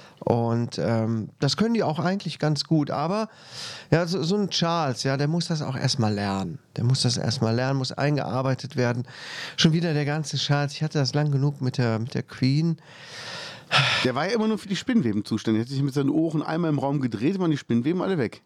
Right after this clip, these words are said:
Speaker 1: Ja, ja.
Speaker 2: Das war schon praktisch.
Speaker 1: <laughs>
Speaker 2: Weißt
Speaker 1: Genau.
Speaker 2: du noch, was er damals Camilla geschrieben hat?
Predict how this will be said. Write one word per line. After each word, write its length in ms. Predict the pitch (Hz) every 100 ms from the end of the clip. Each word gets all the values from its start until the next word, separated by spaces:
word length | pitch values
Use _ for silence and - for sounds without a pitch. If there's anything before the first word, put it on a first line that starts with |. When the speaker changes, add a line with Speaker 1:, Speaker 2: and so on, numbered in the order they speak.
| -
Speaker 1:
Ja, 240 | 143 - -
ja. 200 | 135 - _ _ _ _ _
Speaker 2:
Das 200 | 117 120
war 120 | 165 175
schon 180 | 202 170
praktisch. 480 | 170 165 104 - - _ -
Speaker 1:
<laughs> 720 | - - - - - - - - - - 147 - -
Speaker 2:
Weißt 240 | 139 175
Speaker 1:
Genau. 120 | 131
Speaker 2:
du 60 | 117
noch, 40 |
was 100 | 190
er 60 | 185
damals 280 | 175 180 170
Camilla 340 | 160 156 214 151
geschrieben 500 | 131 - 120 110 110
hat? 260 | 175 -